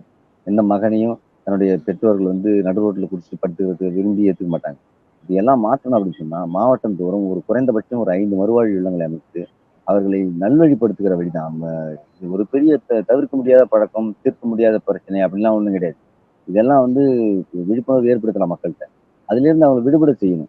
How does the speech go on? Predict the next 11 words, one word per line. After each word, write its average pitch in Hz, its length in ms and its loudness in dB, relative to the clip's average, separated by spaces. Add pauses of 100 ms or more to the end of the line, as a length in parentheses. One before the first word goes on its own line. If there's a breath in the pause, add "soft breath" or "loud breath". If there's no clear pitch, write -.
ஒட்டுமொத்தமாக 110 800 -2
மது 107 320 -4
பழக்கத்திலிருந்து 92 800 -2
விடுபட 104 300 -2
செய்யணும் 90 400 -6
அப்படின்னு 80 260 -12
சொன்னா, 110 120 -4
மறுவாழ்வு 110 360 2
மையங்களை 98 340 -2
தான் 107 200 -2
துவக்கணும். 85 340 -10